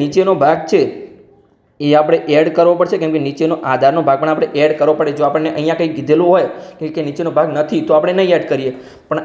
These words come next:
અહીંયા આપણને કંઈ કીધું નથી, એટલે આપણે નીચેનો ભાગ એડ કરવો પડશે. એટલે કે આ ભાગ એડ થશે અને પછી જે આ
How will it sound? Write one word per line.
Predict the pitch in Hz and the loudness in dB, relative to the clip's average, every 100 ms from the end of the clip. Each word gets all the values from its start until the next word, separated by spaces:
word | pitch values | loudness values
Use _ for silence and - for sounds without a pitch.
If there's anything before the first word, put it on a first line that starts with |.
| 143 | -4
અહીંયા | 156 175 | -2 0
આપણને | 170 175 | 0 0
કંઈ | 175 147 | 0 0
કીધું | 135 165 | 0 2
નથી, | 170 | 2
એટલે | 165 | 2
આપણે | 156 139 | 2 0
નીચેનો | 170 165 143 | 0 0 2
ભાગ | 151 - 143 | 0 0 2
એડ | 147 151 | 2 2
કરવો | 135 165 190 | 2 2 2
પડશે. | 156 143 139 | 0 0 0
એટલે | 147 147 | -2 -2
કે | - | 0
આ | 151 | 2
ભાગ | 151 160 170 | 4 4 2
એડ | 165 | 0
થશે | 165 180 208 - - - - - | 0 0 -2 -6 -18 -20 -20 -8
અને | 151 156 | -8 -4
પછી | 160 175 | -2 0
જે | 175 | 2
આ | 185 | 2